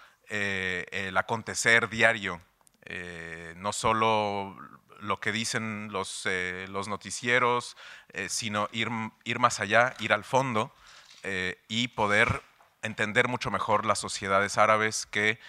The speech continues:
eh, son diversas, que son complejas, que están en mutación o en transformación y, eh,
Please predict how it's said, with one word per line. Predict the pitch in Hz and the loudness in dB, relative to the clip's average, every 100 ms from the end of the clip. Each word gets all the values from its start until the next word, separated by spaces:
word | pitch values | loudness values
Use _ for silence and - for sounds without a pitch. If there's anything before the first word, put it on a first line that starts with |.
| - - - | -20 -20 -6
eh, | 101 92 92 | -2 -2 -2
son | - 98 95 87 | -2 -2 -2 -10
diversas, | 98 104 110 120 104 - - - - _ - | 4 4 4 2 0 -2 -10 -16 -20 _ -4
que | 95 98 - | -2 0 -2
son | - 107 104 | -2 -2 -2
complejas, | 101 92 107 117 - 110 101 - - - - _ | -6 0 0 2 2 0 0 -8 -12 -20 -20 _
que | - 101 98 98 - | -2 0 0 -2 -4
están | 98 95 - 104 104 - | -8 -2 4 4 2 -2
en | 101 | -2
mutación | 101 104 101 - 113 113 113 - - | -2 -2 -2 0 2 2 2 -4 0
o | 101 | 0
en | 101 | 2
transformación | 101 92 95 95 95 - 113 120 123 - - _ - | 0 0 -4 -2 -2 0 -2 -2 -8 -20 -20 _ -8
y, | 113 123 131 - | -2 -2 -2 -4
eh, | 107 101 95 92 92 90 | -2 -2 0 -2 -2 -4